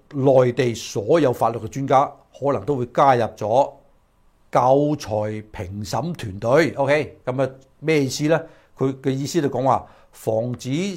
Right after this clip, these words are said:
青少年喺教育入邊呢，接受到錯誤嘅觀念吖嘛。噉呢個就係完全政治掛帥嚇，以後嘅教材呢，完全就係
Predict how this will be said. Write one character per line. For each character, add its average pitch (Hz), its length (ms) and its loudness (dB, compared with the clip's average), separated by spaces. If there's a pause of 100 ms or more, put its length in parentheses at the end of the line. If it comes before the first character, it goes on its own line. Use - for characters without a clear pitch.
(120)
青 180 320 -4
少 139 200 -4
年 113 140 -6
喺 143 180 -6
教 127 220 0
育 131 40 0
入 127 220 -4
邊 151 180 -8
呢， 165 140 -2
接 131 320 -12
受 120 480 -2
到 113 160 -6
錯 - 1080 -6
誤 117 500 -2
嘅 120 120 -4
觀 143 180 -4
念 117 180 -4
吖 123 100 -2
嘛。 117 200 -2 (440)
噉 170 180 2
呢 220 100 0
個 185 80 4
就 160 120 0
係 - 20 4
完 117 500 0
全 120 320 -6
政 147 240 -2
治 135 240 -4
掛 139 240 6
帥 127 180 0
嚇， 139 280 2 (120)
以 127 200 -6
後 127 120 2
嘅 131 160 -6
教 131 200 2
材 113 200 -4
呢， 156 160 2 (360)
完 123 380 -6
全 120 220 -8
就 147 120 2
係 127 80 4